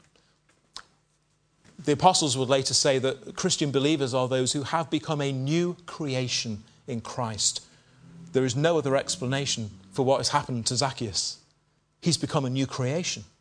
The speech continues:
by the power of God. And this new reborn man has repented of his sins before Christ.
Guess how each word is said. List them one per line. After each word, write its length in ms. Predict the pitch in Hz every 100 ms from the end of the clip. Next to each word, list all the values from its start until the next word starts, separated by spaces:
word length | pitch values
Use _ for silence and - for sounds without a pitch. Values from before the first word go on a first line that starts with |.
| _
by 120 | 143 135
the 80 |
power 380 | 113 - 170 139
of 100 | 123
God. 340 | 156 175 131 - _ _ _ _ _ _ - - -
And 180 | 160 151
this 360 | 170 - -
new 580 | 143 160 202 185 208 185 - _ 131
reborn 880 | 131 160 196 156 165 170 170 175 139
man 400 | 143 120 135 147 - _ _ _ _ _ _ -
has 200 | 135 123
repented 640 | 127 - 165 180 - 123
of 160 | 120 -
his 140 | 131
sins 720 | - 185 175 113 98 - - _ _ _ _ _ -
before 440 | 143 135 143 131 123
Christ. 720 | - - 110 92 - -